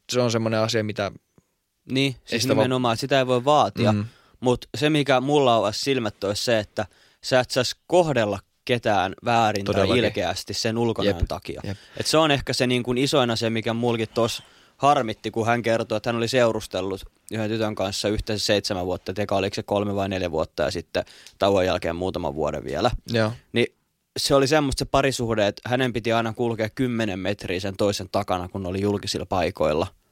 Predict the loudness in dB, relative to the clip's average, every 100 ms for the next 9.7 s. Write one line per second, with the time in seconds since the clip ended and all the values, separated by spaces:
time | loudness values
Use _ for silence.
0 | _ _ _ _ _ _ _ _ -4 -2
1 | -2 -10 0 0 2 -2 2 0 4 4
2 | 4 0 -2 -4 -6 -6 -8 -4 -2 -2
3 | -2 -4 -6 -10 -6 -4 0 2 2 2
4 | -2 2 2 4 2 4 2 0 -2 -4
5 | -6 -6 -6 -8 _ -12 -10 -10 -12 -20
6 | _ _ -2 2 4 4 4 2 2 2
7 | 0 -4 -6 -10 -12 -10 -8 -10 -12 -20
8 | -20 _ -6 -6 -8 _ _ _ 2 2
9 | 2 4 4 2 2 0